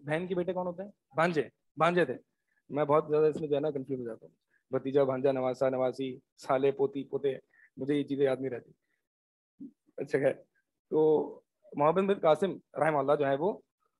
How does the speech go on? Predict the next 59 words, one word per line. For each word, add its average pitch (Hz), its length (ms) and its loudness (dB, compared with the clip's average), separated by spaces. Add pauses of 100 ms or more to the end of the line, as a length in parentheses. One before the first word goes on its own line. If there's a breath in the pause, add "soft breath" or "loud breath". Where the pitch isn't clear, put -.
(340)
ताबी 156 300 2
में 160 120 0
से 143 120 0
थे 151 100 2
और 160 140 4
आयशा 143 200 2
रज़ी 156 160 -2
अल्लाह 151 140 2
ताला 147 180 0
अन्हा 143 180 -8
के 156 100 -8
भांजे 127 280 -10
थे। 110 100 -16 (520)
वो 160 160 0
आए 170 240 6
नबी 175 160 0 (340)
आयशा 151 300 2
के 170 200 -2 (160)
घर 160 180 0
में, 151 220 -4 (240)
तो 160 80 -4
उन्होंने 160 300 -2
कहा 156 240 4
कि, 165 180 -2 (880)
"ए, 151 80 2 (240)
अ, 139 340 2
खाला 147 160 4
जान, 156 280 0 (280)
मुझे 160 360 2
नबी 170 180 0
सल्लल्लाहु 160 300 0
अलैहि 151 60 -4
वसल्लम 156 200 -8
की 175 380 -6
कब्र 165 220 4
दिखाइए, 113 340 -6
मुझे - 760 -14
नबी - 40 -2
सल्लल्लाहु 151 80 -2
अलैहि 147 100 0
वसल्लम 151 200 -2
की 175 60 -4
कब्र 156 160 2
दिखाइए।" 127 260 -2
तो - 120 -6 (300 soft breath)
रिवायत 151 220 4
में 170 80 0
आता 160 120 2
है 170 60 2
कि 165 80 -6 (180)
आयशा 156 200 2
रज़ी 160 140 0
अल्लाह 160 160 2
ताला 151 180 2
अन्हा 147 200 -2
ने 160 140 -2
जो 156 100 2
है 143 80 4
वो 185 160 0